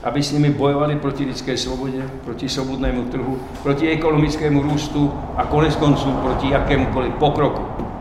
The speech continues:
Celý průběh lidské civilizace nebyl ničím jiným než neustálým zasahováním člověka do ekosystému. Byl proto odvážným, permanentním přetvářením přírody. Vysoušení bažin, vymýcení lesů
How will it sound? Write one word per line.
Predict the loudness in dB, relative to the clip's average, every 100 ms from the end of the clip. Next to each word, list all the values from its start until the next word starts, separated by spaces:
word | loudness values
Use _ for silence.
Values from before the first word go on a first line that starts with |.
| -12 -10 -10 -10 -6
Celý | 0 0
průběh | 0 -2 2 2 4
lidské | 0 0 -2
civilizace | 0 0 2 2 2 0 -2
nebyl | -2 0
ničím | 0 0 0 2
jiným | 4 4
než | 2 0
neustálým | -2 -2 -2 0 0 0
zasahováním | -2 -4 -4 -2 0 0 2 2
člověka | 0 -4 -4 -4 -4
do | -6 -8
ekosystému. | -10 -10 -10 -10 -8 -6 -4 -6 -8 -14 -14 -14 -12 -6
Byl | 0 0
proto | 2 2 2 2
odvážným, | 0 0 4 4 4 2 0
permanentním | 0 2 4 4 2 2 2 0 -2 -4 -2
přetvářením | 0 0 4 4 4 2 0
přírody. | -2 -4 -4 -4 -6 -8 -8 -10 -8 -2
Vysoušení | 2 2 4 2 2 2 2
bažin, | 4 4 4 0 -4 -8 -10 -12 -14 -16 -16 -16 -14 -14 -10 2
vymýcení | 4 6 4 2 4 4
lesů | 4 2 -2 -4